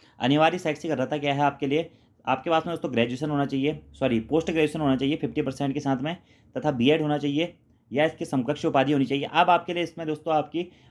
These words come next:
अर्हमानी अर्हता क्या है, ठीक है। देखिए ये तो आपकी बेसिक क्वालिफिकेशन होगी। इसके अलावा दोस्तों आपने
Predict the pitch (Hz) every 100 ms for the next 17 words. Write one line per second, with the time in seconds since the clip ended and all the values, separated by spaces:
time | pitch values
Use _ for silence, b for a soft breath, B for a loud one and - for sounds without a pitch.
0 | - 123 143 156 156 175 120 113 131 113
1 | 101 147 156 147 143 120 135 160 151 175
2 | 135 127 151 - 156 143 139 139 107 104
3 | b b b - 135 180 156 165 160 151
4 | 165 147 147 156